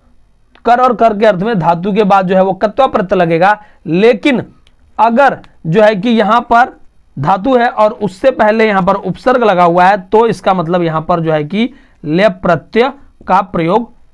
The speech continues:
होगा। ये मैं समझ में आ गया। दूसरा ये कि ये जो लेप प्रत्यय होता है ये भी कत्वा की तरह अव्यय होता है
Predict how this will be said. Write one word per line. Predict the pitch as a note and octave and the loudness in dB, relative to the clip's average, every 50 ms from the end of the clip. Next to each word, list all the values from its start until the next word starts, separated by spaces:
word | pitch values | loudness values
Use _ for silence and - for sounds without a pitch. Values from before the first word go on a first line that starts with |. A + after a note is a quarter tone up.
| _ - | _ -6
होगा। | - A#3+ B3 A3+ G#3 G#3 A3 A3 - - _ _ _ _ _ _ _ _ _ _ _ - _ _ _ _ _ - | 0 0 0 2 2 0 -2 -2 -10 -20 _ _ _ _ _ _ _ _ _ _ _ -20 _ _ _ _ _ -10
ये | C#3 E3+ G#3 A#3 | -4 0 0 2
मैं | A3+ A#3+ B3 | 2 2 0
समझ | G3 B3 B3 B3+ A#3+ | 0 0 0 0 0
में | B3 B3+ | 2 2
आ | B3 A#3+ | 2 2
गया। | A#3 B3+ C4 C4+ C#4 - _ _ _ _ - - | 2 2 0 0 -2 -6 _ _ _ _ -16 -10
दूसरा | D3 C#3+ G#3 A#3+ G#3 - C#4 D4+ D#4 | -6 -2 -2 -2 -2 0 0 0 0
ये | - A3+ G#3 E3+ C3 - _ _ _ _ _ _ _ _ _ - - | 2 0 0 -2 -2 -6 _ _ _ _ _ _ _ _ _ -4 0
कि | C4 A#3+ A3 B3 D#4+ D#4+ - - _ - | 2 2 2 2 0 -4 -8 -20 _ -6
ये | E3+ G#3+ A3+ | -4 -2 0
जो | C4+ C4+ | 0 2
लेप | B3 A3+ A3 B3 C#4 - - | 2 2 2 2 0 -2 -2
प्रत्यय | - B3 A#3 G3+ - - F#3+ | -2 -2 -2 -2 -4 -4 -2
होता | F3+ E3+ E3 G#3 G3+ | -2 -2 0 2 2
है | F#3+ G3 G#3+ A3 | 2 2 2 2
ये | F#3 F#3+ G#3+ G#3+ | 2 2 2 4
भी | G#3+ F3+ A#3 A#3+ F#3+ - - _ _ _ _ _ - | 4 4 2 2 2 -2 -8 _ _ _ _ _ -4
कत्वा | A3+ G#3 - - A#3+ B3 A#3+ | -4 -4 -4 -2 0 0 0
की | A3+ A3+ | 0 0
तरह | G#3 G3 G#3+ G#3 | -2 0 0 -2
अव्यय | - - - F3+ D#3+ D3+ D#3+ G3+ A3 A3+ | -2 -2 -2 -4 -2 0 0 2 2 4
होता | G3 G#3+ G3+ F#3 - A3+ A3+ | 4 2 0 0 2 0 2
है | A3 A3+ A#3+ C4+ D#4 D#4 | 2 2 0 0 0 -6